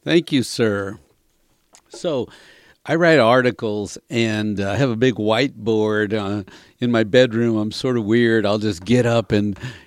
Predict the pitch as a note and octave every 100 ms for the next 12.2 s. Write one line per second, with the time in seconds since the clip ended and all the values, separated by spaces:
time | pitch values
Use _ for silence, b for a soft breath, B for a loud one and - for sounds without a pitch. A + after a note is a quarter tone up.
0 | - A#2+ G#2 A2 G#2 A#2 B2+ A2 A2 F#2+
1 | C#3+ C3+ C3 B2+ B2 A2+ - B2+ A#2 A#2
2 | A#2 C3 B2 C3+ B2 A#2 A2 - C3 A#2+
3 | C#3 A#2 - C3+ A#2+ - G#2 A#2 A2+ -
4 | B2+ C3+ B2+ G2 A#2 B2 C3 B2+ A#2 A2+
5 | A#2+ C3 - C3+ C3 A2 - G2+ A#2 B2
6 | B2+ B2 A#2+ A2+ G2+ A2 A2+ A#2 A#2 C#3
7 | A#2 C#3 C#3 - D3 A#2 - - G#2+ F#2+
8 | _ _ B B B B B B B -
9 | D3 D#3 F3 E3 G#2 D3 C3 B2 A#2 G#2+
10 | - - C#3 D#3+ A#3 - E3 C#3+ C3 A#2
11 | A2+ A2+ G2+ A2 - G#2 - G#2 G#2 -
12 | - G#2+